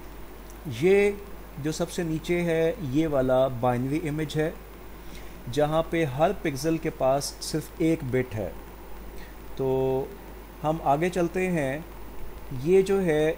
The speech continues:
इसमें हर pixel के पास दो bits हैं, means two bits per pixel। तो इस तरह से आप हर point के ऊपर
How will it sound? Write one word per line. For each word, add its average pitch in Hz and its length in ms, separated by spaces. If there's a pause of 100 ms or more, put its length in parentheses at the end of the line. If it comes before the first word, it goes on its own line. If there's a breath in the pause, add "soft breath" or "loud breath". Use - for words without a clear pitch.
इसमें 165 300
हर 147 300
pixel 175 360
के 175 100
पास 147 360
दो 139 260
bits 127 340
हैं, 110 180
means 143 440
two 170 240
bits 143 200 (100)
per 135 100 (120)
pixel। 113 300 (960)
तो 147 100
इस 151 120
तरह 160 360
से 175 460
आप 151 320
हर 180 180
point 165 440
के 160 60
ऊपर 131 440